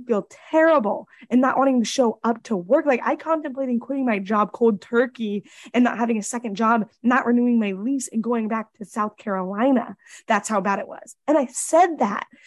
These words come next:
with H R and my C E O in the room, and nothing, Leon, was done. Then my breaking point was I go in for my year in review,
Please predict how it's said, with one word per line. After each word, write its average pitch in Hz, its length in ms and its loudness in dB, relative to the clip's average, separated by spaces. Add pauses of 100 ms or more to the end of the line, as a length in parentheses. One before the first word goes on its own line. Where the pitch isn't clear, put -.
(280)
with 294 380 0
H 311 280 2
R 226 320 2 (180)
and 277 180 4
my 311 140 4
C 285 300 -4
E 254 40 2
O 240 120 2
in 233 60 0
the 208 80 -2
room, 185 220 -8 (320)
and 269 400 2
nothing, 359 540 2
Leon, 349 400 0
was 247 300 -10
done. 208 220 -6 (300)
Then 247 520 -2
my 214 180 -4
breaking 226 480 -4
point 208 300 -10
was 196 400 -8 (320)
I 196 80 -4
go 220 260 2
in 254 180 4
for 240 140 0
my 208 140 2
year 208 280 -2
in 202 60 -2
review, 226 640 -2